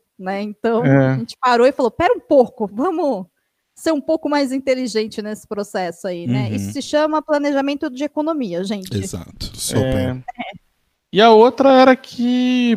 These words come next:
Speaker 2: por exemplo, eu trabalhando no I N S S, se acontecer alguma coisa comigo, Deus o livre, a Domênica ficaria totalmente an-, desamparada, né? Porque a gente não tem prova nenhuma de união estável, né? A gente não tem conta conjunta, não tem nada assim, né?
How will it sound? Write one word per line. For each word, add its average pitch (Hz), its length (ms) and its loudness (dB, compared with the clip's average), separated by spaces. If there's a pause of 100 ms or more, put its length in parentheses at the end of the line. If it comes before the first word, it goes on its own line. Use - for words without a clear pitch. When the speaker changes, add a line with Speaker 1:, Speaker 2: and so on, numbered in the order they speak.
Speaker 2:
por 208 140 6
exemplo, 190 600 6
eu 190 300 10
trabalhando 185 540 4
no 175 100 2
I 175 40 2
N 165 140 0
S 165 260 0
S, 165 360 4
se - 120 -6
acontecer 185 340 -4
alguma 190 260 2
coisa 185 240 2
comigo, 170 680 0 (160)
Deus 147 240 4
o 151 60 6
livre, 139 320 0 (840)
a 151 680 4
Domênica 185 460 2
ficaria 202 440 2
totalmente 214 540 4
an-, 214 120 4 (400)
desamparada, 180 720 4
né? 139 100 2
Porque 139 340 -4
a 131 80 4
gente 135 260 -4
não 151 100 0
tem 151 500 2 (760)
prova 151 300 4
nenhuma 156 280 6
de 147 100 2
união 147 180 8
estável, 151 600 2
né? 139 120 2
A 135 40 2
gente - 180 -14
não 143 80 -2
tem 135 260 -2
conta 139 280 -2
conjunta, 135 760 0
não 123 100 -2
tem 139 200 -2
nada 135 300 2
assim, 147 360 -4
né? 156 200 0